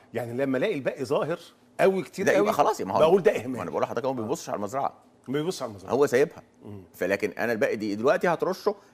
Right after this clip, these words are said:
Speaker 2: هات زيت معدني نصيفي ومبيد ورش، رشه دلوقتي على ال-، على الجذع بس، مش هنقدر نرش طبعًا لان العن-، العناقيد موجوده.
Speaker 1: بالنسبه لصلاح بتاع الشرقيه اللي
Speaker 2: طب
Speaker 1: هو الف-،
Speaker 2: ه-،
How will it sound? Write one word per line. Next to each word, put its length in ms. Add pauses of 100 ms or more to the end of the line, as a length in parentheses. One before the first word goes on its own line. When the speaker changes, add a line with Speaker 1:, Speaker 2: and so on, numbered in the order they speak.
Speaker 2:
هات 380
زيت 600
معدني 420
نصيفي 380
ومبيد 640
ورش، 440
رشه 440
دلوقتي 400 (720)
على 200
ال-، 100
على 200
الجذع 320
بس، 200
مش 120
هنقدر 240
نرش 240
طبعًا 180
لان 180
العن-، 260
العناقيد 420
موجوده. 380 (680)
Speaker 1:
بالنسبه 440
لصلاح 440
بتاع 160
الشرقيه 520
اللي 100
Speaker 2:
طب 240
Speaker 1:
هو 200
الف-، 120
Speaker 2:
ه-، 120